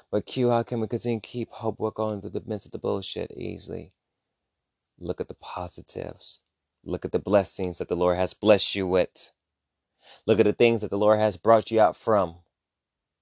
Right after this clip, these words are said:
Wherever age you're at right now, look at your life. You could have been gone a long time ago. You're still here.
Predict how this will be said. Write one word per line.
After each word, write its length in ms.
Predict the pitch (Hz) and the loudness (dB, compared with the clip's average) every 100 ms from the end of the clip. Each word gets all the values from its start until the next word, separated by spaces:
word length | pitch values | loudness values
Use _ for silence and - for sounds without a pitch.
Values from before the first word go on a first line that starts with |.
| _ - | _ 0
Wherever 260 | 117 107 - | 4 4 2
age 320 | 113 117 113 | 2 2 2
you're 100 | 113 | 4
at 120 | 107 - | 4 4
right 180 | 110 | 2
now, 260 | 107 117 117 | 2 0 0
look 320 | 113 107 113 | -2 -4 0
at 220 | 107 107 | 0 0
your 100 | 113 | -2
life. 520 | 104 117 113 95 - - _ _ _ _ _ _ _ | 2 4 4 2 -12 -20 _ _ _ _ _ _ _
You 100 | 95 | -8
could 140 | - | -2
have 80 | 107 | 0
been 120 | 101 | 2
gone 260 | 95 113 113 | 4 4 4
a 40 | |
long 160 | 117 117 | 2 0
time 260 | 123 139 | 0 -2
ago. 340 | 120 95 87 80 | 0 0 0 -2
You're 200 | 92 117 | -2 0
still 260 | 117 - 127 | 2 4 4
here. 480 | 113 139 127 76 | 4 0 2 0